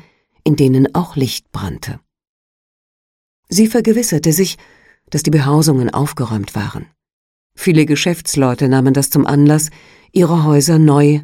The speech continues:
anzustreichen. Sie schlossen ihre Buchhaltung ab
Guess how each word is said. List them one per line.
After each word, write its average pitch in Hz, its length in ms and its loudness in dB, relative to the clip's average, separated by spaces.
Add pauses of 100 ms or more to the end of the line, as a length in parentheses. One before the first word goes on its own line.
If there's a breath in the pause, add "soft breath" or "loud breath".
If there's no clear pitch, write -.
anzustreichen. 104 1000 -8 (680)
Sie 214 120 0
schlossen 254 400 -4
ihre 143 220 -6
Buchhaltung 170 680 -2
ab 175 180 -4